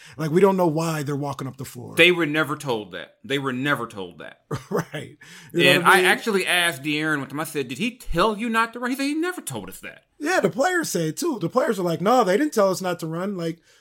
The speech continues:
Speaker 1: we just haven't figured it out." You know what I'm saying? And part of that, when we talked about it on the other show, <laughs> we talked about how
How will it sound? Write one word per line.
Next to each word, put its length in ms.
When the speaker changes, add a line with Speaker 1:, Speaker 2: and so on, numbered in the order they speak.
Speaker 1:
we 120
just 260
haven't 300
figured 300
it 100
out." 260
You 40
know 80
what 100
I'm 60
saying? 100
And 220
part 300
of 60
that, 280
when 160
we 80
talked 300
about 260
it 140
on 220
the 160
other 200
show, 460
<laughs> 760
we 160
talked 400
about 360
how 600